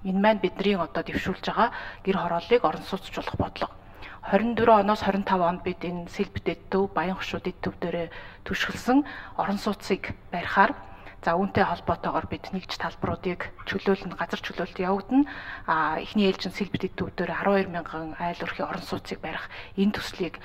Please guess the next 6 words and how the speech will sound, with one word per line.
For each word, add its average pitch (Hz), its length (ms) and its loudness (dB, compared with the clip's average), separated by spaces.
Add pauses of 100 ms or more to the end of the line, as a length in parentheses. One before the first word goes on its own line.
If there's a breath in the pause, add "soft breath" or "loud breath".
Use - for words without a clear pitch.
(280 loud breath)
санаачлагыг 175 480 -4
гаргаад, - 420 0 (380 loud breath)
одоо - 160 -4
хуулийн 196 320 4
төслөө - 320 -4
бас - 320 -10